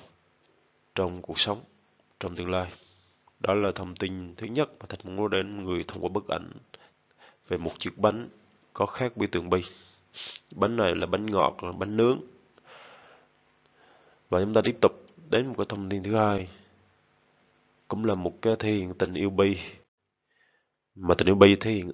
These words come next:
ở một bức ảnh và có một cô gái, là bức ảnh có một cô gái, cô gái đang đào,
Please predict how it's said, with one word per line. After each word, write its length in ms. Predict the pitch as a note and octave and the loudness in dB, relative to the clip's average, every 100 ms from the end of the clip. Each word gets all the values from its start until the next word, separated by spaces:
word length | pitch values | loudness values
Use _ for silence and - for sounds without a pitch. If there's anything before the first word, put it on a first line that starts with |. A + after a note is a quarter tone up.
| - | -10
ở 200 | - D2+ | -4 -4
một 200 | G2+ G2+ | -4 -6
bức 240 | G#2+ - | -10 -8
ảnh 280 | - F#2+ A#2+ A#2+ - _ _ - _ _ _ _ _ _ _ _ _ _ - | -6 -6 -8 -14 -20 _ _ -20 _ _ _ _ _ _ _ _ _ _ -8
và 500 | F#2 F2 F2 E2+ E2+ - - - | -4 -2 0 -2 -4 -10 -20 -12
có 100 | G#2+ | -4
một 180 | G2+ E2 - | -2 -2 2
cô 160 | F#2 | 2
gái, 300 | F2+ G2+ A#2+ - - | 6 4 4 -2 -16
là 220 | - - - | -16 -14 -14
bức 120 | - | -4
ảnh 320 | - F2+ G#2+ | -2 -2 -4
có 120 | A2+ G#2 | -2 0
một 160 | G2+ - | 0 0
cô 160 | F#2+ | 0
gái, 260 | F#2 G2+ B2 - _ _ | 2 2 0 -8 _ _
cô 140 | - F#2 | -6 0
gái 200 | G2+ A#2 | 2 2
đang 500 | G#2+ G2 F#2 F#2 G2 | 2 2 2 -6 2
đào, 360 | F#2+ F#2 E2 | 4 4 2